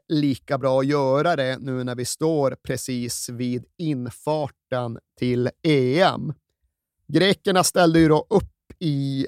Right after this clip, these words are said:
ja, men en fyra fem ett uppställning av väldigt ovanligt snitt. För det var inte en rak fyrbackslinje, utan det var ju en fyrbackslinje med en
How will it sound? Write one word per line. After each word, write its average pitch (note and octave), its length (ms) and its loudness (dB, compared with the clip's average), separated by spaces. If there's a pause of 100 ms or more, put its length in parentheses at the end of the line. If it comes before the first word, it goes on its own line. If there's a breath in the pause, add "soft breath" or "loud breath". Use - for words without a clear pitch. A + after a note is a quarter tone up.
ja, D#3+ 80 0
men E3 100 2
en C#3+ 100 0 (120)
fyra D3 240 2
fem C3 280 -2 (100)
ett - 180 -4 (320)
uppställning C#3+ 1200 0 (100)
av C3 500 2 (380)
väldigt E3+ 340 2 (140)
ovanligt C#3 1300 -2
snitt. - 480 -4 (960)
För D#3 100 4
det D3 80 4
var D#3 100 2
inte D3+ 440 -4
en D#3+ 320 0 (320)
rak D#3 380 2 (440)
fyrbackslinje, C#3 1000 0 (380)
utan - 200 -4
det D3 80 0
var C#3+ 160 4
ju D#3+ 60 2
en E3 100 2
fyrbackslinje B2+ 1040 -2
med C3 160 -2 (100)
en D#3 380 -2